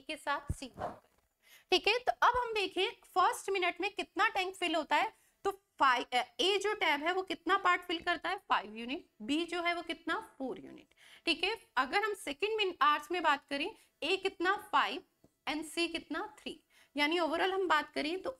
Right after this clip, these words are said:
फर्स्ट मिनट में नाइन यूनिट वाटर फिल होता है और सेकंड मिनट में एट यूनिट। अब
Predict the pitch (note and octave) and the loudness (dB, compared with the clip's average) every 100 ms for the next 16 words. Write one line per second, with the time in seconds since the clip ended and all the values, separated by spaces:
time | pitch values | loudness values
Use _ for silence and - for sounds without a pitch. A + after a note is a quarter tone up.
0 | _ C#4 C#4+ F#4 E4 D#4+ D#4 D4 D#4 B3+ | _ 0 0 0 -4 -2 -2 -2 -2 0
1 | A3 B3 D#4 D#4 D#4 D4+ C#4+ D4 - C#4+ | 0 0 -2 -2 -4 -4 -6 -6 -8 -4
2 | D4 C#4+ D4 F#4 - _ _ A#3+ - - | -4 -4 -4 -6 -10 _ _ -12 -12 -8
3 | - - E4+ F4 C#4 C4 C4 E4+ - _ | -6 -4 -4 -2 -2 -4 -8 -10 -10 _
4 | _ _ _ - _ _ _ _ _ _ | _ _ _ -20 _ _ _ _ _ _
5 | _ D4+ C4 - C#4+ C4+ - _ _ _ | _ -4 -4 -6 -14 -18 -20 _ _ _
6 | _ _ _ G4 A#4 | _ _ _ 2 2